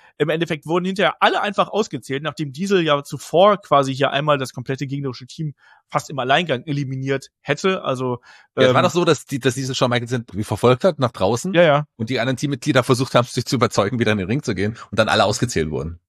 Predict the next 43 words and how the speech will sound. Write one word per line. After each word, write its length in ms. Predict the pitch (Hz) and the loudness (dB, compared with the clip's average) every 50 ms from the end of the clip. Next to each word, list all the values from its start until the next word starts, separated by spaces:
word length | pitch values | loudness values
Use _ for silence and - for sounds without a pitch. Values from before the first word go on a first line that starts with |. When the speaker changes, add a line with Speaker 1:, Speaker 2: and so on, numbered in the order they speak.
| _ _ _ - | _ _ _ -4
Speaker 1:
Genau, 320 | 170 156 139 127 123 120 | -4 -2 -2 -2 -6 -6
aber 200 | 117 135 139 143 | -6 -2 -2 -2
vorher 400 | - - 151 156 165 156 143 131 | 2 4 4 4 6 4 4 2
hatte 260 | 131 135 - 143 131 127 | 0 -2 -2 -2 -2 -2
Diesel 360 | 123 147 151 143 139 131 117 | -4 -6 -4 -2 -2 -2 -2
auch 260 | 90 107 117 _ - | -4 -6 -10 _ -14
wirklich 260 | 139 123 - 123 - | -14 -10 -10 -10 -8
noch, 220 | 135 120 117 - - | -6 -8 -8 -8 -6
äh, 160 | - 123 117 | -6 -6 -6
Fatu, 540 | - - 139 - - 151 165 180 185 180 - - - - - - _ - | 0 -2 -2 2 4 6 6 8 6 6 4 -2 -20 -20 -20 -20 _ -2
den 120 | - 127 123 | 0 0 2
Kid 320 | - 170 175 170 - - | 4 2 2 2 0 -4
und 160 | - 147 139 - | -2 -2 -2 0
auch 200 | - 123 127 - | 0 -2 -2 -2
Sioni 400 | - 131 131 135 151 160 151 135 | -2 2 4 4 4 4 2 2
ja 280 | 123 117 117 117 113 - _ - - - - _ _ _ _ _ - - - - - - | 2 4 4 4 2 0 _ -20 -20 -20 -20 _ _ _ _ _ -20 -20 -20 -20 -10 -2
abgefertigt 720 | - 160 - - 170 - - 160 160 165 - 165 143 - - | -2 -2 0 0 -4 0 4 4 4 4 2 -2 -10 -6 -6
und 160 | 156 147 - | -6 -4 0
auch 180 | 151 170 160 - | 0 -2 0 0
der 100 | 160 143 | -2 -2
Bulldog 320 | 123 160 202 214 202 156 | 2 2 2 2 2 -2
ist 120 | 147 143 | -2 -6
ja 80 | 160 - | -4 0
ausgezählt 600 | 165 196 196 - 156 127 - - 131 123 120 117 | 0 0 0 -2 -6 -8 -2 -2 0 0 0 -2
worden 380 | 127 127 127 127 123 120 123 123 | 0 2 2 2 0 -2 -8 -12
quasi 320 | - - 123 120 117 110 | -2 2 2 2 2 2
im 140 | 120 120 110 | -6 -8 -6
Vorfeld, 380 | - 120 120 - - 117 113 | -4 -4 -4 -2 -2 -4 -4
aber 280 | 113 113 117 120 120 127 - - 151 _ _ - - - - - - - - - - - _ _ _ - | 0 0 2 0 0 -2 -6 -10 -16 _ _ -20 -20 -18 -18 -18 -18 -20 -20 -20 -20 -20 _ _ _ -12
dem, 300 | - 123 143 151 151 135 | -8 0 2 2 2 2
dem 120 | - 151 147 | -2 2 4
wollte 180 | 165 175 - 165 | 4 2 4 2
man 100 | 151 139 | -2 2
quasi 240 | - 156 143 139 - | 2 0 0 0 0
kein 160 | - 135 - | -4 -4 -4
Pinfall 300 | - 156 151 - 127 113 | -4 -6 -4 -4 -4 -4
hier 100 | 117 110 | -4 -6
fressen 320 | - - 117 - - 110 | -6 -8 -10 -8 -8 -12
lassen, 180 | - - - 113 | -14 -12 -14 -12
wenn 80 | 107 | -12
man 80 | 113 110 | -12 -12
ehrlich 260 | - - - 104 - | -14 -16 -18 -18 -20
ist. 160 | - - - | -20 -20 -20